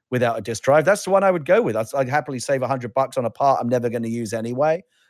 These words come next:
Um, I don't really watch Blu-ray movies anymore. Everything's digital. I don't buy discs. Um, uh, that's the version that I probably would prefer. But no, I think they're gonna be very different. I think that the Series X is the full-on disc, uh, disc version, full power.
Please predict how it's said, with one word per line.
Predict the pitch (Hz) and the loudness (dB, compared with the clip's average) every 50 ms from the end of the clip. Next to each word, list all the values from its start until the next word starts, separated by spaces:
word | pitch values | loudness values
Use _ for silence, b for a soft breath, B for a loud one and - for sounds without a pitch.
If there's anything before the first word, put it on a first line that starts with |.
| _ _ - | _ _ 0
Um, | 127 120 120 120 117 120 117 120 - | 2 4 4 2 2 0 -2 -2 0
I | 131 135 | 0 2
don't | 147 139 131 | 2 2 2
really | 131 131 131 | 0 2 2
watch | 123 135 117 - - | 2 2 0 0 -2
Blu-ray | 127 127 123 120 120 117 | -4 0 0 2 2 2
movies | 110 113 113 113 120 123 117 | 0 0 -2 -2 -2 -2 0
anymore. | 139 131 131 127 135 143 147 120 | 0 0 0 0 0 0 2 2
Everything's | 123 123 131 127 120 117 98 - | 2 0 0 -2 -4 -8 -10 -8
digital. | - 120 110 101 120 131 135 117 | -6 -6 -6 -4 -4 -4 -2 0
I | 117 | 2
don't | 127 143 - - | 2 0 0 0
buy | 117 117 117 | 0 0 0
discs. | 107 - 117 127 - - - - - - _ _ _ _ _ _ - | 0 0 -2 -2 -2 -4 -6 -10 -12 -12 _ _ _ _ _ _ 0
Um, | - 123 123 123 123 120 120 117 117 - - | 2 4 6 6 6 4 2 0 -4 -4 -2
uh, | - 127 | 0 2
that's | 120 147 147 - - | 2 2 2 0 -2
the | - 135 | -4 0
version | 135 143 139 131 - - 127 | 2 2 2 2 0 -2 -2
that | 127 127 | 0 2
I | 123 131 131 | 4 4 4
probably | 131 - - 139 127 127 127 127 123 123 123 113 | 2 2 0 0 0 0 -2 -2 -2 -2 -4 -4
would | 120 135 131 131 | -4 -4 -4 -4
prefer. | - 123 - - 160 139 110 92 - b b b _ | -6 -8 -2 0 2 2 2 2 -2 b b b _
But | - 143 | 0 2
no, | 147 139 | 4 6
I | 151 156 | 4 4
think | - 190 165 170 | 2 0 0 0
they're | 160 | 0
gonna | 143 156 143 135 | 2 2 0 0
be | 131 135 117 | -2 -2 -4
very | 123 127 120 113 | -4 -4 -6 -4
different. | 107 120 110 - 107 85 117 | -4 -4 -4 -4 -6 -6 -6
I | 113 110 | -6 -4
think | - 135 127 104 98 | -2 -4 -4 0 2
that | 123 117 113 - _ | 2 2 2 0 _
the | - 107 | -10 -8
Series | - - 151 139 123 113 | -6 -4 -2 0 2 2
X | 131 127 - - - | 2 2 0 -2 -8
is | 117 107 101 110 | -8 -8 -6 -4
the | 117 110 107 - - | -4 -4 -4 -8 -12
full-on | - - - 151 143 131 127 127 127 123 123 120 120 b b b b b b _ _ - | -10 -2 0 2 4 6 6 6 4 4 2 0 -2 b b b b b b _ _ 0
disc, | 147 139 135 - - - - - _ _ _ - | 2 2 0 -2 -6 -10 -14 -20 _ _ _ -2
uh, | 123 117 113 110 | -2 -2 -2 -2
disc | - 151 147 - - | -4 -4 -4 -2 2
version, | - 135 131 127 117 - 131 117 110 | 4 6 6 6 4 0 -4 -6 -4
full | - 143 135 127 | 0 0 0 0
power. | 123 - 131 131 127 123 120 120 117 | 0 2 2 4 4 6 4 4 2